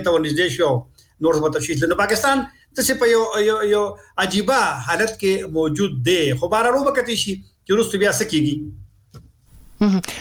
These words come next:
Speaker 2: اه، مننه. فقط لنډو کې راته ووایه، ستاسې وخت هم کم ده. اه،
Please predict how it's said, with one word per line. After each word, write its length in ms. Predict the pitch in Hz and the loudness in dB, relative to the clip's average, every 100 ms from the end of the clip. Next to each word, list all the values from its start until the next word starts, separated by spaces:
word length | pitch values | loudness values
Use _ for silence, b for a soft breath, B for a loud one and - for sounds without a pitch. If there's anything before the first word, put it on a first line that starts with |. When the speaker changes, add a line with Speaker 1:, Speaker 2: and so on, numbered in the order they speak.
| - | -4
Speaker 2:
اه، 220 | - - 233 | 0 2 4
مننه. 520 | 269 311 320 302 240 233 | 4 2 0 0 -2 -4
فقط 260 | 277 294 294 | -2 -2 2
لنډو 320 | 311 339 240 | 2 4 2
کې 40 | 233 | 2
راته 160 | 220 233 | 0 2
ووایه، 520 | 233 226 - - 202 | 2 2 -2 -8 -6
ستاسې 260 | 196 202 202 | -2 -2 2
وخت 260 | 208 208 | 0 2
هم 80 | 214 190 | 0 2
کم 160 | 233 240 | 2 2
ده. 80 | 208 | 2
اه، 520 | - - - - - | -4 -20 -20 -10 -8